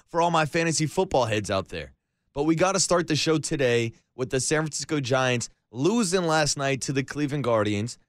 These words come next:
in a game where they out-hit the Guardians, had more hits, six to four. Blake Sabol, as you heard in the open package, sent one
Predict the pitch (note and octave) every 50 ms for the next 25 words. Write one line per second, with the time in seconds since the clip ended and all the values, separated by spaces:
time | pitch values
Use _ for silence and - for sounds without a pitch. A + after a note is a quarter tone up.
0 | _ _ _ _ - D3+ E3 E3+ E3 D#3 C3 D3+ F3 G3+ A3 G#3+ G3+ E3 D#3 D#3+
1 | E3 E3 D#3+ D#3 C#3+ - _ _ _ - F#2+ G#2+ C#3+ D3 D3+ D#3+ F3 F#3+ D3 D3+
2 | G#3 G#3+ - G#3 D#3+ C#3 A#2+ A2 G#2+ G#2 G2+ G#2 G#2+ B2+ D#3 - - _ _ _
3 | _ _ _ _ - C#3 D3 C#3+ C#3+ F3 G3+ G3+ E3 C#3 C3 D#3 D#3+ - - -
4 | E3+ D#3+ - - - D3 - A#2 G#2+ G2+ G#2 A2 G#2+ - _ _ _ _ _ _
5 | _ _ _ _ _ _ - C3 D#3 F#3+ G#3 F3 - - E3 E3 E3+ D3 E3 E3+
6 | E3+ D3+ A#2 B2+ B2+ C#3 D3+ D3+ D#3 C#3+ C#3+ C#3+ C3+ C3+ C#3 C#3 - C#3 B2 -
7 | D3 B2 A#2 A2+ - A#2 A#2+ B2+ - - - - _ _ _ _ - - - -
8 | F#3 F#3+ - D#3+ E3 D#3+ D3+ C3